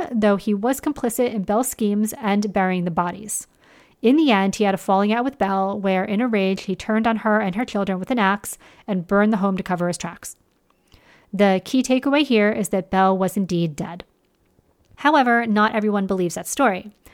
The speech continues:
because in the end, the remains of the adult woman found in the blaze were never positively identified.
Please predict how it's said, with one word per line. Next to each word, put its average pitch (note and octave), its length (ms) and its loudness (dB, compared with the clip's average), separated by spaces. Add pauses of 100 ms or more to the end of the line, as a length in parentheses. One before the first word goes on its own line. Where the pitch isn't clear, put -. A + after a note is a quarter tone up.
(140)
because G3+ 240 -6
in F3+ 60 -2
the F#3 140 -2
end, A#3 360 2
the G#3 140 -4
remains G3 340 0
of G#3+ 80 -4
the G3+ 120 -2
adult G3 280 0
woman A3+ 380 0
found G#3 320 -2
in B3+ 60 -2
the C4+ 40 -2
blaze G3 400 0
were A3 320 -2
never G3+ 240 0
positively F3+ 580 -6
identified. G#3 600 -4